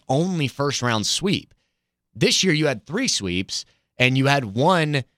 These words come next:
team that managed to extend their series to three games. That was Fayetteville getting to play game one at home on Thursday and played a great game, held it off in overtime. Carson Vance got the game-winning goal, and then they had to go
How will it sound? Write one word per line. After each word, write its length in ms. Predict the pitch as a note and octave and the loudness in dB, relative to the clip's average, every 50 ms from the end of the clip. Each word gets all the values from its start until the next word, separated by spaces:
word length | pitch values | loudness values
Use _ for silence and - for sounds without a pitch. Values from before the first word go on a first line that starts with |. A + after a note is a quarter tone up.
| _ _ | _ _
team 360 | - B2 C3+ C3+ C3+ C3+ C3+ | -4 -2 0 0 2 0 2
that 160 | B2+ B2+ - A2 | 0 0 0 0
managed 460 | A#2+ B2 C3 C3 B2+ A#2+ - - - | 0 0 0 0 0 -2 -2 -4 -2
to 440 | B2 B2+ B2 B2 A#2+ A#2 A2+ A2+ A2 - _ _ _ _ | 0 0 2 2 2 2 2 0 -2 -4 _ _ _ _
extend 680 | B2 A#2+ - - - - C3+ C3+ C#3 C#3 C#3 C3+ B2+ A#2+ - | -4 -2 0 -2 0 0 0 0 0 0 0 0 -2 -2 -2
their 200 | A2 A2+ B2+ C3+ | -2 -2 0 0
series 400 | B2+ - D#3 D#3 C#3 C3 B2 - | 0 0 -2 -2 -2 0 0 -2
to 100 | - A#2 | -2 -4
three 240 | G#2 - A#2+ B2 B2+ | -6 -4 -2 -2 2
games. 280 | A#2 B2 D3 D#3+ C#3+ A#2+ | 2 2 2 2 2 0
That 120 | C3+ D3 | 0 0
was 140 | C#3 A#2+ - | 0 -2 -4
Fayetteville 480 | - - F3+ F#3+ F#3+ C3+ A#2+ C3+ C3+ C3 | 0 0 0 2 2 0 0 -2 -2 -2
getting 280 | A2+ C3+ D3 D3+ D3+ | 0 0 0 0 -2
to 60 | C3+ | -4
play 280 | - - - D#3 E3+ D#3+ | -6 -4 -2 0 0 0
game 320 | C#3 A2 C3 D3+ D#3+ D3+ | 0 0 0 0 0 0
one 180 | C#3 C#3+ D3+ C#3+ | 0 0 0 0
at 120 | A2 - | 0 -2
home 520 | - - - G#3 F#3+ A2 F#2 F2 F2+ F#2 F#2 - _ _ _ _ _ | -2 -2 0 2 2 2 0 -2 -2 -4 -6 -8 _ _ _ _ _
on 200 | - A#2+ B2 A#2+ | 0 0 0 0
Thursday 800 | A2+ - D3+ F3+ G#3 G#3+ E3 A#2 A2 G#2 G2+ F#2 F2+ F#2 F#2 F#2 - _ _ _ _ _ _ _ _ _ _ | -2 -2 -2 0 0 0 -2 -2 0 2 2 2 2 2 0 -2 -6 _ _ _ _ _ _ _ _ _ _
and 500 | - B2+ B2 B2 A#2+ A#2+ A#2+ A#2 A#2 A2+ - _ _ _ | 0 2 2 4 2 2 0 0 -2 -4 -6 _ _ _
played 200 | - C3+ C3+ B2+ | -2 0 0 0
a 40 | B2 | 0
great 300 | F#2+ B2+ D3 D#3+ D#3+ - | 0 2 2 2 2 2
game, 380 | - D3+ D3+ D3+ D3+ D3+ D3 - - _ _ | 0 0 2 2 2 0 -2 -4 -8 _ _
held 300 | _ - C3 C#3 D#3 D#3 | _ -2 -2 0 0 2
it 80 | D3+ D3 | 2 2
off 260 | C#3+ C#3 C#3+ C#3 - | 2 2 2 0 0
in 100 | C#3 B2+ | 0 0
overtime. 580 | B2 C3+ C#3 C#3 D3 C3 C3+ C#3 C3+ C3+ C3+ B2+ | 2 2 2 0 -2 -2 -2 0 0 0 0 0
Carson 340 | - C3 C#3 C3 - C3+ C3+ | 0 -2 -2 0 0 -2 0
Vance 220 | C3 C3+ C3+ - | 0 0 0 0
got 160 | - C3 - | -2 -2 -2
the 60 | - | -2
game-winning 340 | A#2+ B2+ C3+ C3+ C3 C3 B2 | -2 -2 -2 0 0 0 2
goal, 220 | A#2 B2 C3 C3 - | 2 2 2 2 2
and 160 | B2 A#2 A#2+ | 0 -2 -2
then 120 | C3+ D#3 | -2 0
they 80 | E3 D3+ | 0 0
had 240 | C3 C#3+ D3 B2 - | 0 -2 -4 -4 -4
to 100 | C3+ C3 | -4 -4
go 640 | A2 G2 E2 - C3+ F3 F3 D3 A#2 A2 G#2+ G#2+ G#2 | -4 -4 -2 0 2 4 4 2 2 2 0 0 -2